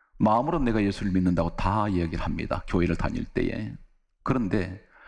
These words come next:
하나님 보실 때 너는 죽은 믿음이다. 너는 헛 믿음을 가지고 있다는 말씀합니다.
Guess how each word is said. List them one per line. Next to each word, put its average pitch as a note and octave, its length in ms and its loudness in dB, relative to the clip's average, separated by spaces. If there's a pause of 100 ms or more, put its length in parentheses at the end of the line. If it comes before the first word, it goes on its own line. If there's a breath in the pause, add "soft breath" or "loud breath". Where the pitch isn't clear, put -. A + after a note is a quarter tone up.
(220 loud breath)
하나님 C#3 440 0
보실 - 220 -4
때 A#2+ 100 2
너는 A#2 320 0
죽은 D3+ 400 0
믿음이다. - 640 -2 (180)
너는 A#2+ 240 0
헛 E3 260 0
믿음을 D#3+ 380 2
가지고 G2+ 260 -4
있다는 - 340 -4
말씀합니다. - 560 -4